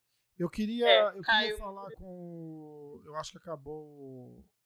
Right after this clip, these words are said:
Speaker 1: deve ter acabado a bateria dele, porque eu chamei e ele não, ele não atendeu. Vamos ver aqui.
Speaker 2: Ah, já, já deve falar alguma coisa. Você quer, você quer fazer corte ou o que que você quer fazer?
Speaker 1: Não, deixa eu, deixa eu rolar. É,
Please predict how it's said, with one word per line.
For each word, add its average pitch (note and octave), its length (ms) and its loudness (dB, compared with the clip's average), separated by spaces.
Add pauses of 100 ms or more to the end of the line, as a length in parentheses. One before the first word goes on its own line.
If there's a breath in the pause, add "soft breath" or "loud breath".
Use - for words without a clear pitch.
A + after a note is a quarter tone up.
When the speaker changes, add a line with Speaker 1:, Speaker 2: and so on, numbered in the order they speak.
(120)
Speaker 1:
deve C3 160 -8
ter D3 60 -12
acabado C#3+ 280 -10
a C#3+ 40 -12
bateria D3 320 -12
dele, C3+ 180 -16
porque - 120 -20
eu B2+ 40 -20
chamei C#3+ 300 -18
e D#3+ 60 -16
ele E3 100 -18
não, F3 380 -20
ele D#3+ 100 -18
não E3 140 -20
atendeu. C#3 500 -14 (840)
Vamos C#3+ 200 -8
ver C3 120 -8
aqui. - 160 -20 (120)
Speaker 2:
Ah, G#3+ 140 -4
já, A3 220 4
já A3 320 -2
deve A3 280 -8 (140)
falar G#3+ 240 4
alguma G#3+ 460 -6
coisa. F3 440 -8 (240)
Você G3 140 -6
quer, G3+ 340 2
você G3+ 120 -8
quer G#3 160 -8
fazer G3+ 220 -2
corte C4 500 2
ou - 60 -10
o - 40 -18
que F#3+ 120 -14
que - 100 -20
você - 60 -20
quer - 120 -10
fazer? F3+ 300 -10
Speaker 1:
Não, D#4+ 320 -6
deixa B3+ 340 -6
eu, B3 140 -6
deixa C4 180 -16
eu B3+ 60 -16
rolar. A3 360 -6 (760)
É, D3+ 40 -14